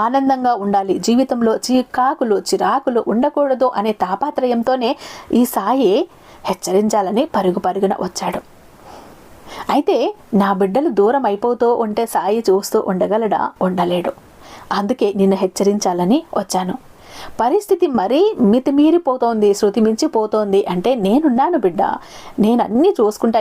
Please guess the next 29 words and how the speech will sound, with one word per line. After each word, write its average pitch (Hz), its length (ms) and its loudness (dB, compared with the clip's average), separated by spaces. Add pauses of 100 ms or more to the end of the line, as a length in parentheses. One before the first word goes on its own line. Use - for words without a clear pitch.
(100)
నీ 277 80 2 (120)
ప్రయత్నం 349 420 0 (120)
నువ్వు 262 180 0 (120)
చెయ్యి, 254 280 2 (720)
నీ 294 80 6 (100)
వంతు 285 260 0
ప్రయత్నం 202 420 0 (160)
నువ్వు 208 180 4 (100)
చెయ్యి. 233 260 2 (380)
నీ 277 80 4 (100)
వంతు 370 260 2
ప్రయత్నం 247 460 0
నువ్వు 247 240 2
చేసినప్పుడు 233 560 0 (260)
ఎదుటి 277 340 0
వారికి 196 320 -2 (100)
నీ 202 80 4 (100)
మీద 240 160 2 (120)
మరింత 254 320 2 (120)
ప్రేమ, 247 280 2 (280)
గౌరవం 294 400 0 (140)
ఏర్పడుతుంది. 240 580 -2 (500)
జీవితకాలం 285 800 0 (120)
నీతో 262 240 2 (200)
శాశ్వతంగా 294 720 -2 (140)
ఉండాలని 247 520 2
తహతహలాడతారు. 233 1000 -2 (760)
మీ 311 100 6 (140)
మధ్య 226 320 0